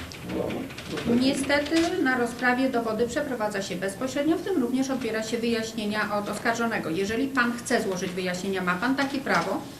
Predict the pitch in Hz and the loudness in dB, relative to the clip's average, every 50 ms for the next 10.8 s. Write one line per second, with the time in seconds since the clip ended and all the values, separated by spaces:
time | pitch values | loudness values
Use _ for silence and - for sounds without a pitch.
0 | - - - - 202 226 226 226 220 - 233 214 208 - - - 208 208 208 180 | -12 -8 -4 -2 0 2 2 2 2 2 2 2 2 0 -2 0 0 2 2 2
1 | - - - 370 392 381 381 330 277 247 226 208 208 202 202 196 196 202 202 196 | 0 -2 -2 -2 -2 2 2 4 4 4 2 2 0 0 0 0 0 -2 -2 -2
2 | - 202 190 190 202 196 190 202 196 202 202 202 220 220 214 220 - - 311 330 | -2 -2 -2 0 0 0 0 0 0 0 0 -2 0 0 0 0 0 0 -2 0
3 | - 349 339 - - 233 233 247 - - - - - - - - 208 208 202 202 | 0 -2 -2 0 0 0 0 0 0 -4 -10 -14 -14 -12 -8 -4 0 0 2 2
4 | 208 220 - - 214 208 208 208 208 214 262 262 - 214 208 - 226 220 220 202 | 0 0 0 2 4 4 4 4 2 2 0 0 0 -2 -2 -2 -2 0 0 0
5 | 196 190 196 190 196 196 185 180 233 226 214 202 196 202 196 190 202 196 180 165 | 0 0 0 0 0 0 0 0 0 0 0 -2 -2 -2 0 2 2 2 0 -2
6 | - - 180 180 220 220 - - 339 339 - - - - - - - - - - | -4 -4 -4 -4 -4 -4 -4 -4 -4 -2 -2 -2 -2 -2 -4 -8 -12 -14 -14 -12
7 | - - - - - - - - - - - - - - - - - - - - | -12 -12 -12 -12 -14 -16 -16 -18 -18 -18 -18 -18 -18 -12 -10 -10 -10 -10 -12 -16
8 | - - - - - - - - - - - 339 330 320 320 302 285 - 269 - | -16 -18 -18 -18 -18 -18 -18 -16 -16 -10 -8 -6 -2 2 4 4 4 4 2 0
9 | - - - - - - - - - - - - - - - - - - - - | -2 -2 -2 -2 -4 -6 -8 -12 -14 -16 -16 -16 -16 -16 -16 -16 -16 -16 -16 -16
10 | - - - - - 98 - - - - - 151 160 - - | -14 -12 -8 -6 -6 -6 -6 -4 -6 -4 -4 -4 -4 -4 -4